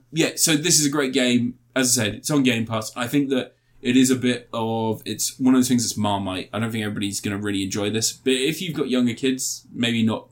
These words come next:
super early age, but, like, between twelve and fifteen, and you're looking for a good game for them, this is a great one. Although we have just had, I mean, like, this year alone, we've had, what, that remake of Super Mario three D Land and a bunch of other puzzle platformers like Ratchet and Clank and shit like that. Like,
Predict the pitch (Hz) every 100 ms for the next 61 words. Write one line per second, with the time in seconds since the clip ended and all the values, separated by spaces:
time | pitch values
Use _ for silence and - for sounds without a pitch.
0 | - - 127 123 127 127 123 123 123 120
1 | 120 127 127 - 104 92 - _ _ _
2 | - - 131 123 131 120 117 120 120 127
3 | 127 147 120 117 117 113 120 113 113 117
4 | 120 - 120 135 139 _ _ - 127 113
5 | 107 110 113 104 110 104 - _ _ -
6 | 123 123 127 127 143 123 - - 127 120
7 | 117 117 107 - - - 117 120 113 -
8 | 120 120 117 107 110 113 110 101 107 107
9 | 98 76 - 107 - 117 113 110 110 -
10 | 117 110 107 110 - 113 110 110 107 110
11 | 110 101 98 107 104 110 107 - 107 104
12 | - 104 - 110 110 104 107 110 - 104
13 | 92 107 107 104 101 110 - 107 110 104
14 | 104 104